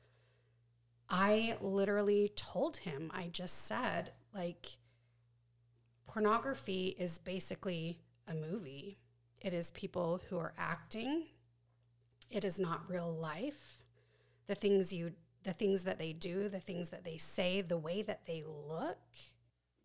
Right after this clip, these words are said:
It is entertainment. And the other thing that I discussed with him was that if you have friends that want to show you what they've seen,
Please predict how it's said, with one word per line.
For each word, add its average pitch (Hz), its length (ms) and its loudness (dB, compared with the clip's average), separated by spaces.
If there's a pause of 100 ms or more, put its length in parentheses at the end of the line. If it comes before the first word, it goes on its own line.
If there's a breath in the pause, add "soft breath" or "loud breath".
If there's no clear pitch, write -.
(1300)
It 214 100 2
is 208 360 6 (120)
entertainment. 202 1200 4 (380 loud breath)
And 233 140 4
the 240 80 10
other 339 140 6
thing 285 180 2
that 226 120 6
I 214 80 8
discussed - 520 2
with 202 160 2
him 196 260 4
was 185 220 4
that 185 440 0 (1600 soft breath)
if 302 280 4
you 349 140 4
have 247 280 2
friends 208 1000 2 (300)
that 214 200 2
want 202 460 2
to - 180 4
show 294 380 6
you 170 520 0 (480)
what 190 320 0
they've 185 240 2
seen, 214 640 4